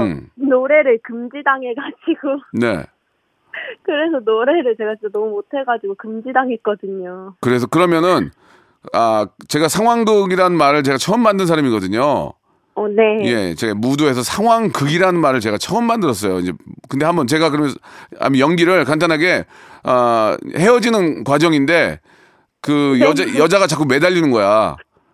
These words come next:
Speaker 1: 그,
Speaker 2: 네.
Speaker 1: 그런 걸 한번 상황극을 한번 해볼게요. 이게 즉흥극이죠, 즉흥극. 야, 정윤아, 우리 이제 그만 헤-, 헤어져. 어, 너랑 나랑 안 맞는 것 같아.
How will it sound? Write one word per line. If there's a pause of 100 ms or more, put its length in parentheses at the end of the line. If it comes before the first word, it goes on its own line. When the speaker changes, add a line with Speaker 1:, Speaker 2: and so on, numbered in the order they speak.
(340)
Speaker 1:
그,
Speaker 2:
네.
Speaker 1:
그런
걸
한번
상황극을
한번
해볼게요.
이게
즉흥극이죠,
즉흥극. (920)
야,
정윤아, (280)
우리
이제
그만
헤-,
헤어져.
어, (640)
너랑
나랑
안
맞는
것
같아.